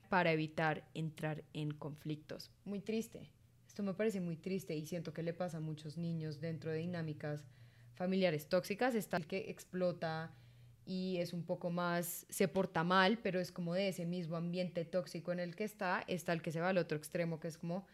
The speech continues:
"Me quedo callado y simplemente no interactúo", y el último se llama la mascota, y es el que intenta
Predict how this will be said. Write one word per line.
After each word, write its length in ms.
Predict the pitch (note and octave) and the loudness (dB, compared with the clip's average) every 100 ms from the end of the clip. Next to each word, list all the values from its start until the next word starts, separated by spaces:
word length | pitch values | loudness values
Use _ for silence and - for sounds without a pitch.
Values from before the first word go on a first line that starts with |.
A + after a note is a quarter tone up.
| - - _ - | -20 -20 _ 0
"Me 220 | G3 F#3+ | 0 4
quedo 260 | G3 F3+ E3 | 6 6 6
callado 680 | F#3 F#3 G3 E3+ D#3+ - - | 0 4 6 4 0 -4 -6
y 300 | F#3 F3+ F3 | -4 -4 -4
simplemente 560 | F3+ D#3 E3 E3 E3 | -4 -2 0 0 0
no 100 | E3+ | 0
interactúo", 640 | F3 F3 G3+ A#3 B3+ B3+ B3 | 2 4 4 4 6 8 8
y 200 | A#3+ A3 | 8 8
el 100 | C4 | 8
último 480 | C4+ G#3 F#3+ G3 | 6 4 2 2
se 160 | A3+ G3+ | 4 6
llama 240 | F3 F3 | 6 6
la 100 | D#3+ E3 | 4 4
mascota, 680 | F#3 - B3+ A#3 - - - - - - - - | 2 4 4 4 2 -10 -14 -20 -20 -20 -12 6
y 180 | A3 | 12
es 180 | G#3+ G#3+ | 12 12
el 160 | G#3 F#3+ | 6 6
que 240 | A3+ A#3 A3+ | 10 10 10
intenta 840 | A#3+ A3+ A3 G3+ F3+ F#3 F#3 - | 6 6 6 4 4 6 6 2